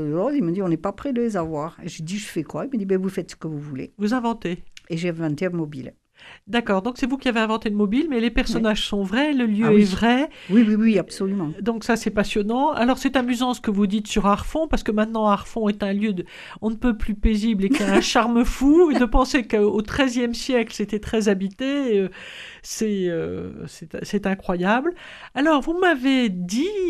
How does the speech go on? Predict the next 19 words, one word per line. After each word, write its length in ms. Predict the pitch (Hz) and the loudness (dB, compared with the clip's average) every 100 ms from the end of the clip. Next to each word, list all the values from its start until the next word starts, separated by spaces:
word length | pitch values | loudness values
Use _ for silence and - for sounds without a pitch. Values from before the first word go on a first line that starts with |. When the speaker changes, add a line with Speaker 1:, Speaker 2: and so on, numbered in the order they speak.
| 277 | 4
Speaker 2:
euh, 180 | 220 208 | 4 2
que, 160 | - - | -2 -2
aussi 360 | 208 214 - 359 | 0 0 -2 0
que 120 | 302 | 0
vous 180 | 233 262 | 2 2
aviez 220 | 240 240 | 4 2
organisé 420 | 254 269 285 349 | 2 -2 2 2
des 120 | 247 | 2
sorties. 600 | - 381 - - 262 262 220 | 2 2 2 4 4 4 4
Speaker 1:
Oui. 300 | 262 269 - _ _ _ - | 6 6 0 _ _ _ -6
Speaker 2:
Chers 300 | - 330 254 | 2 2 4
amis 180 | 269 277 | 2 2
auditeurs, 380 | 240 247 370 | 2 2 2
écoutez 300 | 262 - - | 2 0 2
bien 240 | 240 247 262 | 4 4 2
ça. 320 | 339 220 214 - - | 4 2 2 -4 -12
Speaker 1:
<laughs> 240 | - - - | -12 -12 -8
Speaker 2:
Ces 260 | - 254 | 2 4
bornes 400 | 196 240 285 392 | 6 6 6 4